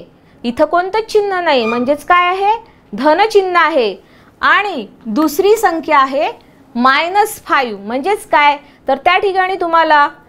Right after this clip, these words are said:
मायनस चिन्ह दिसत आहे, म्हणजे ती संख्या कुठली झाली? ती झाली ऋण पूर्णांक. तर या ठिकाणी आपण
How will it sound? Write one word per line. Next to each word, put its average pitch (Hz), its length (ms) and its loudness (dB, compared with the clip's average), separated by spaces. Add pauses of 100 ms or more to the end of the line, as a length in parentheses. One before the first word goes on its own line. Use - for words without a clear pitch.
(260)
मायनस 294 640 0
चिन्ह 320 340 -2
दिसत 320 360 0
आहे, 226 180 0
म्हणजे 247 260 -4
ती 349 160 -4
संख्या 349 340 0
कुठली 370 300 0
झाली? 370 300 2 (340)
ती 415 160 6
झाली 294 580 0
ऋण 339 260 2 (260)
पूर्णांक. 214 540 -2 (540)
तर 269 80 -2
या 311 180 2
ठिकाणी 392 400 -2
आपण 294 420 2